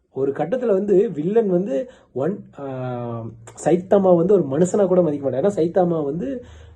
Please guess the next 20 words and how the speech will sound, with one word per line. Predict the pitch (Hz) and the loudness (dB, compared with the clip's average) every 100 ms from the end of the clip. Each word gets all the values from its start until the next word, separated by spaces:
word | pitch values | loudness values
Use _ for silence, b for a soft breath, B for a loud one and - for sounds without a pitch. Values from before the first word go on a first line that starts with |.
| - | -10
ஆ, | 139 135 131 | -4 -2 -2
லோவர் | 127 160 190 185 | 2 4 6 4
பவர் | 185 151 139 | 0 -2 -2
பர்சனா | 139 131 135 | -6 -6 -8
தான் | 127 135 | -8 -8
காட்டியிருப்பாங்க. | 117 120 117 110 101 101 _ _ - | -6 -8 -10 -12 -14 -16 _ _ -8
அதாவது | 131 139 156 | -4 -4 -2
யாருக்குமே, | 120 131 170 165 156 170 | -2 0 0 2 -2 -2
எல்லாரோட | 135 139 175 185 190 190 190 185 175 160 | -2 2 4 4 4 4 4 4 0 -2
லைஃப்லயுமே | 151 139 165 175 180 170 233 | -4 -2 -4 -2 -4 -2 -4
சைத்தாமா | 143 139 156 143 | -6 -4 -4 -4
வந்திருப்பான். | 127 123 117 110 104 240 b b b b - | -6 -8 -10 -12 -12 -14 b b b b -2
But | 202 | 0
சைத்தாமா | 180 156 143 165 196 185 170 | 0 0 -2 0 0 2 0
வந்து | 151 143 196 214 156 123 113 - - _ _ _ _ _ _ | -2 -2 0 2 2 0 -4 -14 -20 _ _ _ _ _ _
அந்த | 131 131 135 127 117 113 | -8 -6 -4 -4 -6 -6
ரோல்லயே | 139 208 226 208 | 2 2 4 4
அவன் | 208 180 | 6 4
வந்திருக்க | 131 135 131 | 0 -4 -6
மாட்டான். | 117 107 110 | -8 -10 -14